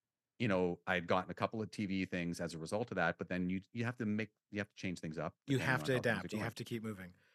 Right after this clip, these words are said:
Speaker 2: That's really cool.
Speaker 1: That's why I kind of reflect and I, I bring it back to Ste-, Steve's really quickly. One of his jokes that I just really love is, was when he, before he got married and had a kid, he talked about how he was in his forties and he,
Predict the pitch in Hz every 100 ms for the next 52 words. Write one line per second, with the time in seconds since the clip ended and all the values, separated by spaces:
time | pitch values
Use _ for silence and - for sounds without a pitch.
0 | _ _ - 135 135 131 139 123 - 127
1 | 101 98 123 131 - 139 127 123 120 110
2 | - 110 98 98 117 - 98 92 92 101
3 | - _ 101 110 110 107 - - - 98
4 | 95 _ - - 104 90 85 95 98 110
5 | - 76 76 _ _ _ - 101 120 117
6 | 107 - 110 90 - 85 85 87 90 90
7 | 85 85 80 76 _ - 85 - - 85
8 | 85 - - 87 82 87 - - 98 98
9 | 92 80 80 78 78 73 76 73 - 82
10 | 73 78 73 - 78 71 78 76 78 76
11 | 76 76 73 73 - 76 76 76 73 71